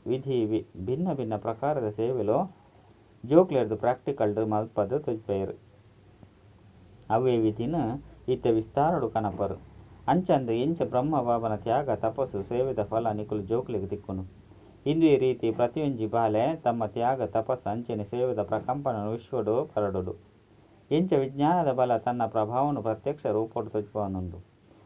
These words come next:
ಅವೇ ರೀತಿ ವಿಜ್ಞಾನದ ರಚಯಿತ ಶಾಂತಿದ ಬಲವಾದುಂಡು, ಶಾಂತಿದ ಬಲವನ್ನು ಇತ್ತ ಪ್ರತ್ಯಕ್ಷವಾದ ತುಜ್ಪವನ ಸಮಯವಾದುಂಡು.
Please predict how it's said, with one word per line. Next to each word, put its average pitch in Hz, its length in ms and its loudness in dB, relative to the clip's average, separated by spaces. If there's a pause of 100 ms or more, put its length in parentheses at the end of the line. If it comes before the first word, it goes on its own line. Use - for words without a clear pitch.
(140)
ಅವೇ 139 240 6
ರೀತಿ 113 260 0
ವಿಜ್ಞಾನದ 113 520 -2
ರಚಯಿತ 107 460 -2
ಶಾಂತಿದ 113 480 -2
ಬಲವಾದುಂಡು, 104 720 0
ಶಾಂತಿದ 135 440 -2
ಬಲವನ್ನು 113 440 0
ಇತ್ತ 101 160 -8
ಪ್ರತ್ಯಕ್ಷವಾದ 104 640 -2
ತುಜ್ಪವನ 110 520 -4
ಸಮಯವಾದುಂಡು. 95 840 -4